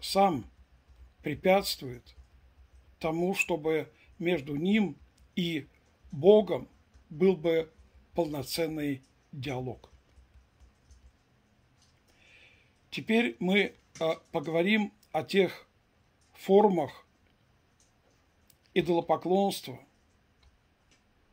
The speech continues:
которые могут проявляться в жизни верующих и которые мешают нам выстраивать с Творцом правильные формы общения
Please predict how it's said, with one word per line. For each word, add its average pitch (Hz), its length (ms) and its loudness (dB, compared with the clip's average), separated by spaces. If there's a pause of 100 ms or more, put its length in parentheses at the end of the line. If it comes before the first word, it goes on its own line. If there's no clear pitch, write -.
(760)
которые 190 400 2
могут 190 540 0 (340)
проявляться 180 600 2
в 156 40 -8
жизни 147 600 -4 (380)
верующих 170 600 0 (2000)
и 156 60 -10
которые 175 640 0 (500)
мешают 175 560 0
нам 180 400 0 (440)
выстраивать 170 640 0
с - 80 -12
Творцом 175 640 -2 (2500)
правильные 180 540 4
формы 160 440 -2
общения 147 580 -6